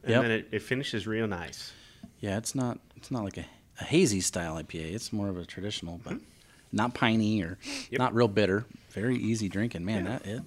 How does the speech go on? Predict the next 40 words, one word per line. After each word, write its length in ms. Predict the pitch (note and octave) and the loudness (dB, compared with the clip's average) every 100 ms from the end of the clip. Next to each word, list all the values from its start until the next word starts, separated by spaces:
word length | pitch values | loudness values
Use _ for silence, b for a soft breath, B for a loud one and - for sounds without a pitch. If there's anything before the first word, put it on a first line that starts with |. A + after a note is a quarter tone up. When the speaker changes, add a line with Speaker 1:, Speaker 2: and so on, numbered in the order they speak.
| - | -10
Speaker 2:
that's 260 | A2+ - | -10 -10
good. 240 | - B2+ G#2 | -8 -8 -6
I 60 | |
like 220 | G#2+ B2 | -8 -8
that 160 | - A2+ | -8 -4
a 40 | |
Speaker 1:
Yeah, 120 | - - | -2 -2
Speaker 2:
lot. 100 | - - | -4 -12
Speaker 1:
that's 200 | - - | -10 -6
not, 240 | F3+ - | -6 0
uh, 260 | D3+ C#3+ D3+ - B B B B | 2 2 0 -8 B B B B
that's 160 | B3+ F3+ | -6 -4
not 120 | F#3 | -4
too 120 | A3 | -4
bad. 280 | G3+ - G#2+ | 2 2 6
All 100 | C#3+ | 8
right, 200 | D3 A2+ | 10 8
so 360 | - E3 B2 - B B B B B B | 6 6 6 4 B B B B B B
hit 120 | F3 | 0
me 60 | G#3+ | 2
with 120 | A3+ | 2
some 120 | F#3+ | 4
knowledge 320 | D#3+ C#3 A2 | 8 8 6
here 180 | - F#2 | 4 2
because 580 | F2+ F#2+ A#2 A2 G#2+ - | 2 2 4 4 2 -4
we've 200 | B2 F3 | 0 4
done 220 | C3+ D3 | 6 6
both 240 | B2+ B2+ D#3 | 6 2 2
of 120 | A2+ | -2
these 380 | A#2+ B2 - - - | -2 -2 -4 -10 -10
styles 380 | - A#2 F#2+ | 0 2 4
Speaker 2:
Mm-hmm. 160 | A#2+ C3 | 6 8
Speaker 1:
already. 320 | D3+ G#3+ F3+ - | 8 6 0 2
Speaker 2:
Yeah. 240 | D#3+ B2+ | 4 4
Speaker 1:
And 100 | G#2 | 0
you 80 | G#2+ | -6
said 220 | A#2 A#2 | -2 -2
you've 100 | A2 | 0
got 180 | A#2 A2+ | 2 4
a, 200 | A2 G#2 | 4 0